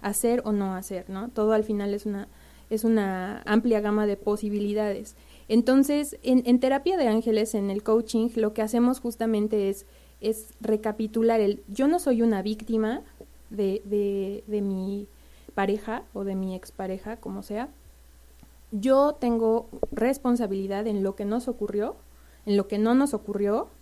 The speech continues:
pero sin embargo, lo que no pue-, lo que está fuera de mis manos lo dejo ir,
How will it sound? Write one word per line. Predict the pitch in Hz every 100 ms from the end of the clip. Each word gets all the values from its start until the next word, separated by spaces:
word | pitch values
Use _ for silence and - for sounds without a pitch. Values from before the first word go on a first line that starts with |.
| - - - - -
pero | - 247
sin | 247 262
embargo, | 262 262 285 285
lo | 294 269
que | 277
no | 269 330 -
pue-, | 339
lo | 254 247
que | 269
está | - 330
fuera | - 392
de | 359
mis | 240 214
manos | 226 226 240
lo | 254 269
dejo | 294 302
ir, | 302 269 -